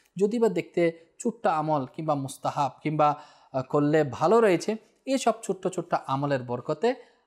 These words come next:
আল্লাহ পাক রব্বুল আলামিন তাদেরকে ক্ষমা করে দেন। তা আমরা চেষ্টা করবো ইনশাআল্লাহ তাআলা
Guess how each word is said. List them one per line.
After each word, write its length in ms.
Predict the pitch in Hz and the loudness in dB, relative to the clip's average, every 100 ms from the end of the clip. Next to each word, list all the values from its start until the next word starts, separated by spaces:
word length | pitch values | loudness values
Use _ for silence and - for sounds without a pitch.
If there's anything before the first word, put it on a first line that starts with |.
| - | -8
আল্লাহ 220 | 127 135 131 | 0 0 0
পাক 180 | 127 | -2
রব্বুল 180 | 123 120 | -2 -2
আলামিন 260 | 117 117 113 | -2 -4 -6
তাদেরকে 420 | 113 117 - 110 110 _ _ | -8 -8 -8 -10 -10 _ _
ক্ষমা 220 | - 135 | -2 0
করে 200 | 131 123 | 0 -2
দেন। 180 | 110 110 | -6 -8
তা 200 | - - - | -10 -10 -6
আমরা 240 | 156 202 | -2 -2
চেষ্টা 400 | 202 202 208 247 | 0 -2 0 0
করবো 220 | 233 170 | 2 0
ইনশাআল্লাহ 580 | 147 131 - 139 127 123 | 0 -2 0 0 2 -2
তাআলা 420 | 123 127 147 220 | 0 0 2 0